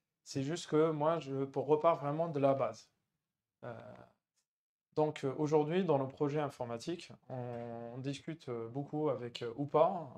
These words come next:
dans un cadre d'entreprise ou pas, on discute beaucoup avec des gens du métier, du business, des sponsors, des directeurs, et on emploie énormément de termes techniques qui ne savent pas forcément, euh, ce que c'est, ils comprennent pas, et, et ça crée une, euh,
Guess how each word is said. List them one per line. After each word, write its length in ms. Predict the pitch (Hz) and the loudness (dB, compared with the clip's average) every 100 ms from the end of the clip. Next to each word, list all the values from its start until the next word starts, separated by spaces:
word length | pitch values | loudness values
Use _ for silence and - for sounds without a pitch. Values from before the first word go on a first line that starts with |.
| 113 | -8
dans 360 | 117 127 123 135 | -4 -4 -4 -6
un 80 | 131 | -2
cadre 180 | 143 | -2
d'entreprise 480 | 135 123 - - 120 | -2 -6 -8 -10 -8
ou 80 | 117 | -6
pas, 140 | 135 | -2
on 140 | 165 160 | -2 -2
discute 360 | 135 - 147 | -6 -8 -8
beaucoup 220 | 131 156 165 | -6 2 4
avec 180 | 139 | 2
des 140 | 123 123 | 0 -4
gens 240 | 139 170 - _ _ _ - | -2 -4 -6 _ _ _ -4
du 160 | 151 | -2
métier, 360 | 165 147 143 156 | 0 0 0 0
du 140 | 151 | 0
business, 640 | 135 127 120 151 165 - 165 | -4 -4 -4 -4 -4 -6 -4
des 360 | 180 143 139 | -4 -2 -4
sponsors, 440 | 143 - 123 156 151 | -4 -4 -2 -2 -2
des 100 | 120 | -4
directeurs, 500 | 117 117 - 156 156 | -6 -6 -4 -2 -2
et 40 | |
on 160 | 127 131 | -2 -4
emploie 300 | 131 151 147 | 0 0 0
énormément 420 | 147 143 139 147 | -2 -4 -2 -2
de 160 | 143 | -4
termes 320 | 127 - 143 143 | -6 -4 -4 -4
techniques 520 | 143 139 131 - - _ _ _ _ _ _ | -8 -8 -12 -14 -20 _ _ _ _ _ _
qui 140 | - | -6
ne 260 | 147 143 131 | -2 -2 -4
savent 300 | 127 117 - | -6 -8 -4
pas 160 | 147 147 | -2 -2
forcément, 600 | - - 135 123 147 127 | -6 -10 -10 -8 -6 -8
euh, 20 | 101 107 _ _ _ _ _ | -10 -18 _ _ _ _ _
ce 140 | - | -6
que 100 | - | -4
c'est, 400 | 131 123 147 151 | -4 -4 -4 -6
ils 280 | 120 110 117 | -8 -12 -12
comprennent 400 | - 139 - 127 | -8 -8 -6 -6
pas, 380 | 123 147 170 135 | -2 -2 -2 -4
et, 440 | 110 107 110 110 - - - _ _ - | -8 -14 -14 -16 -18 -20 -20 _ _ -8
et 100 | 123 | -4
ça 220 | - 143 | 0 0
crée 340 | - 165 165 | 2 2 2
une, 160 | 160 139 | 2 -2
euh, 400 | 127 123 123 | -2 -2 -2